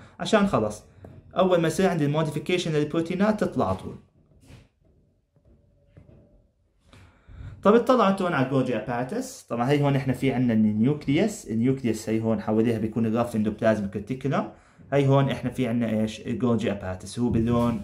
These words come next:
البرتقالي. هلا الجولجي اباتس في له تو فيسز زي ما درسته بالمايو مية وواحد، تمام؟ في عندنا هون السيس فيز وفي عندنا هون الترانس فيز. سيس معناته سيم،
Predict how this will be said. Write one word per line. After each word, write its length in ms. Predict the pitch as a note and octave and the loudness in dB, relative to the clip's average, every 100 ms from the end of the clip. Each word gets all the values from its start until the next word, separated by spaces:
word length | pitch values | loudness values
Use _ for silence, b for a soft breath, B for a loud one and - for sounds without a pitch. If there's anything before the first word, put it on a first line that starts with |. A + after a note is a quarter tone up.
| - | -8
البرتقالي. 720 | G#2 G#2+ A2 - G2 F2+ - - - B B B B B B | -6 -2 -2 -4 -6 -10 -10 -14 -18 B B B B B B
هلا 160 | C3 | 2
الجولجي 300 | D#3+ A3+ C#4 | 4 4 4
اباتس 420 | A#3 A#3 A3 G3 - | 4 4 2 0 -2
في 120 | F#3+ | -2
له 120 | F#3 | -2
تو 200 | F3+ G3+ | 0 0
فيسز 300 | F#3+ D3 C#3+ | 0 -2 -2
زي 140 | C3 | 0
ما 100 | C3+ | 0
درسته 340 | C3 C3 C3+ C3+ | 0 0 -2 -2
بالمايو 400 | A2+ A2+ B2+ B2 | -2 0 0 0
مية 260 | B2+ B2+ | 0 0
وواحد، 440 | B2+ A#2+ G2 F#2+ F#2+ | 0 0 -4 -6 -12
تمام؟ 400 | - G#2+ A#2 D#3 | -10 -6 -4 -2
في 100 | C#3 | -2
عندنا 300 | B2 B2 A#2+ | 0 2 2
هون 160 | A#2 A2+ | 4 2
السيس 420 | G#2+ - C3+ C3+ | 0 -2 -4 -2
فيز 420 | - D#3 B3+ - - - | 0 2 2 -2 -14 -12
وفي 200 | - C3+ | -2 2
عندنا 280 | B2+ B2 | 2 4
هون 160 | B2+ C3 | 4 2
الترانس 400 | B2 A#2+ G2+ G2 | 0 -2 -4 -6
فيز. 280 | G2 F#2+ - b b | -8 -10 -14 b b
سيس 340 | - C#4 - G3 | -6 -4 -2 -4
معناته 360 | D#3 F3 F#3+ | 0 0 0
سيم، 380 | - A#2+ G2+ F#2 | -2 -2 -2 -6